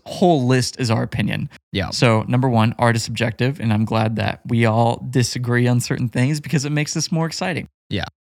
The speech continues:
Speaker 2: How boring would it be if we all agreed?
Speaker 1: I know.
Speaker 2: You
Speaker 1: It just
Speaker 2: know?
Speaker 1: wouldn't
Speaker 2: Come
Speaker 1: be
Speaker 2: on.
Speaker 1: fun. It'd be no spice.
Speaker 2: Nobody wants that. Everybody
Speaker 1: Nobody
Speaker 2: wants spice.
Speaker 1: Everybody wants the spice.
Speaker 2: No spice.
Speaker 1: Little spice. Number two,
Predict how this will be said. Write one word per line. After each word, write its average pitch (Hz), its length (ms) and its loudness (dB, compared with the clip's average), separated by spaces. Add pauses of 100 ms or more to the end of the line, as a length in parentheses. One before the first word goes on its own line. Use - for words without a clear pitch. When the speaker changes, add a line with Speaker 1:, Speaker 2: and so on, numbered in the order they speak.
(160)
Speaker 2:
How 160 140 4
boring 110 480 4
would 101 100 2
it 92 80 -2
be 90 160 0
if 82 140 -6
we 90 100 -2
all 107 200 2
agreed? - 440 -8
Speaker 1:
I 277 160 2
know. 285 240 0
Speaker 2:
You 147 80 0
Speaker 1:
It 151 60 4
just 147 180 4
Speaker 2:
know? - 60 2
Speaker 1:
wouldn't 262 180 0
Speaker 2:
Come - 140 6
Speaker 1:
be - 60 2
Speaker 2:
on. - 60 -2
Speaker 1:
fun. 135 320 2
It'd 147 100 -2
be 185 120 4
no 220 200 6
spice. 156 600 0
Speaker 2:
Nobody 160 260 4
wants 135 280 0
that. 67 320 -4
Everybody 160 380 6
Speaker 1:
Nobody 220 60 8
Speaker 2:
wants 214 160 2
spice. - 540 -4
Speaker 1:
Everybody 185 400 4
wants 170 260 2
the 139 60 -6
spice. 120 500 -4
Speaker 2:
No 107 120 -2
spice. - 480 -6 (380)
Speaker 1:
Little 202 200 2
spice. - 580 -6 (160)
Number 156 200 6
two, 156 460 2